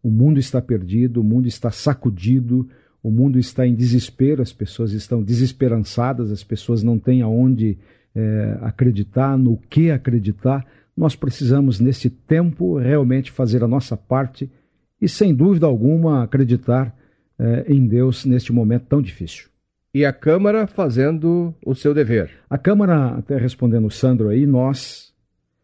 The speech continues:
Speaker 1: eh, tivemos lá o nosso gerente do R H, o Volney Mecabô, que, ah, pegando o vírus, eu falei com ele agora de manhã, já está liberado, foi internado, respirou pelo oxigênio,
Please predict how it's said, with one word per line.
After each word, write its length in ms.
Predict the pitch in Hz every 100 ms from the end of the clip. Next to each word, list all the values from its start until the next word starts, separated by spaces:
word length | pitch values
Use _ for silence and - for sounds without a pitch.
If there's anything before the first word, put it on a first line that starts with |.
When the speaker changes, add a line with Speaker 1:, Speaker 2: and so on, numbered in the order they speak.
| _ _ _ _
Speaker 1:
eh, 240 | 117 113 107
tivemos 500 | - 120 143 135 110
lá 460 | 117 107 98 - _
o 180 | 117 113
nosso 580 | 113 110 - - 107 101
gerente 360 | 107 110 107 101
do 140 | 110
R 140 | 107
H, 260 | 107 104 127
o 100 | 151
Volney 380 | 107 117 113 117
Mecabô, 580 | 110 113 101 123 190 139 _ _ _ _ _
que, 640 | 110 110 104 104 101 - 113
ah, 80 | -
pegando 320 | 110 104 107
o 40 | 101
vírus, 680 | - 123 156 175 - - -
eu 60 | 123
falei 260 | - 113 110
com 100 | 113
ele 120 | 107
agora 240 | 110 127
de 100 | 117
manhã, 400 | 104 95 113 139
já 100 | 117
está 240 | 104 - 123
liberado, 680 | 107 90 101 123 139 139 - _ _ _ _ _
foi 80 | 107
internado, 680 | 101 147 123 120 131 107
respirou 540 | 98 110 - 117 107 110
pelo 320 | 110 101 101
oxigênio, 840 | 104 - 135 104 107 131 131 107